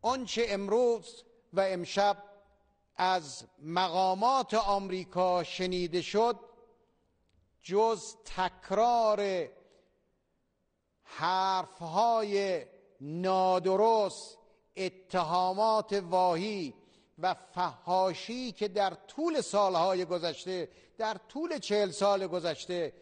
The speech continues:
تکرار می‌کردند، چیز جدیدی نبود. ما غافلگیر نشدیم، چون چهل سال هست به این حرفهای شما عادت داریم.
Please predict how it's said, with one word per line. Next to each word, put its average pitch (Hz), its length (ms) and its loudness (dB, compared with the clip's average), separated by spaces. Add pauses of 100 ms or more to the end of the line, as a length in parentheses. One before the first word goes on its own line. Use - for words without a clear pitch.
(260)
تکرار 180 640 -2
می‌کردند، 175 840 -4 (720)
چیز 165 400 -8
جدیدی 147 640 -6
نبود. 139 520 -6 (640)
ما 151 200 0
غافلگیر 151 760 -2
نشدیم، 156 760 -6 (460)
چون 175 320 -10
چهل 175 540 -4
سال 202 560 2
هست 185 520 -2 (500)
به 139 140 -4
این 185 400 -6
حرفهای 180 880 -2
شما 170 580 0 (380)
عادت 175 500 2
داریم. 143 600 -2